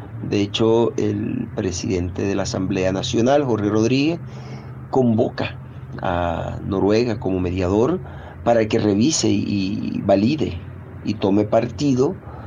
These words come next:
con respecto a las denuncias que se están haciendo. Ahora bien, eh, con un escenario electoral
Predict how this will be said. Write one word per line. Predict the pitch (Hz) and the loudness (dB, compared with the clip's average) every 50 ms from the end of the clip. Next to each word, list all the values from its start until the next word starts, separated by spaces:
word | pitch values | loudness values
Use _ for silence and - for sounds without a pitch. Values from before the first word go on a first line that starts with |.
| - - - - - | -14 -14 -16 -12 -2
con | - 123 110 | 0 0 2
respecto | 104 101 107 110 - 95 104 110 104 101 - 113 107 | 2 2 0 0 -2 0 0 0 0 2 2 4 4
a | |
las | 107 110 104 | 4 4 2
denuncias | 101 104 113 107 110 107 117 113 | 2 4 4 4 4 4 2 -2
que | 110 101 98 | -2 -2 -2
se | - 95 | -2 -4
están | 90 92 101 101 101 | -4 -4 -4 -2 -2
haciendo. | 95 - - - - - - - - - - - - - - - - - - - - - - - - - - | -2 -2 -2 -2 -2 -2 -4 -4 -6 -8 -10 -12 -16 -18 -18 -18 -18 -18 -18 -16 -16 -14 -14 -16 -16 -4 0
Ahora | - - - 127 | 2 4 4 4
bien, | 127 120 117 110 98 92 78 - - - - | 6 6 6 6 6 4 2 0 -2 -4 0
eh, | - 113 104 101 98 95 90 85 82 73 76 73 - - - - - - - | 2 4 4 6 6 4 4 4 2 0 0 -2 -4 -6 -8 -14 -16 -12 -4
con | - 120 113 113 | 0 2 4 6
un | 117 120 139 156 156 | 6 6 6 6 4
escenario | 151 147 - 143 135 131 135 143 147 | 4 4 2 2 2 4 4 4 4
electoral | 143 131 127 - - 113 110 113 117 110 104 98 92 - | 4 2 0 0 0 4 6 6 6 6 4 0 -2 -6